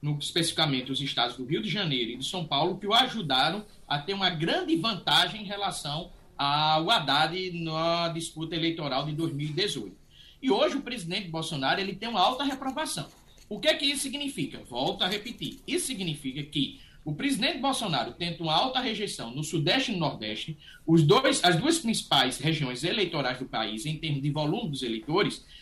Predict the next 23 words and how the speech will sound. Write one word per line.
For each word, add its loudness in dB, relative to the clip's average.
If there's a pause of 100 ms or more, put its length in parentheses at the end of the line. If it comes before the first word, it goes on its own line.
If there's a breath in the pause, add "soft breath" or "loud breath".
(120 loud breath)
significa 0
que 2
o 2
P 2
T, 2 (120)
Lula, 4
pode 0
ganhar -2
no -8
primeiro -6
turno, 0 (280 loud breath)
como 2
significa 0
também, 4
volto 2
a 4
dizer, -2
o -4
candidato 2
do -4
centro -4 (260 soft breath)
ainda 4
assim 0